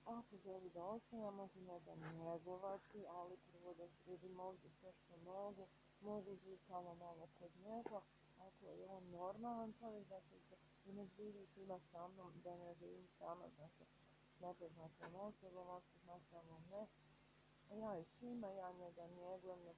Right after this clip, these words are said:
mi sve prepiša u oči. Ne znam, stvarno, da li ću da se upustim u to, nisam dobila brak, tako, neki to rade.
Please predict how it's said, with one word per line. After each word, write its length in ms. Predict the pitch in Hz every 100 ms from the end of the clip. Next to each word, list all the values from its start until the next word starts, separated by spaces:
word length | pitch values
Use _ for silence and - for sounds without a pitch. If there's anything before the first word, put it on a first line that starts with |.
| 170
mi 100 | 156 -
sve 140 | 180 165
prepiša 540 | 151 165 156 - 165 151 -
u 240 | - 82
oči. 280 | 82 - - - - - - - - - -
Ne 160 | 185
znam, 220 | 185 170 196 -
stvarno, 440 | 202 180 202 202
da 180 | 202 202
li 60 | 208
ću 60 | -
da 160 | 196 185
se 200 | - 160
upustim 680 | 196 - 208 - 185 185 185
u 80 | 226 -
to, 140 | 220 - - - - - 180 - 170
nisam 680 | 208 208 214 220 - 190 185
dobila 440 | 185 180 175 170
brak, 640 | 160 170 170 165 180 208 208 - - - -
tako, 420 | 180 156 151 147 - 185
neki 280 | 190 -
to 240 | 156 170 165
rade. 420 | 165 180 190 202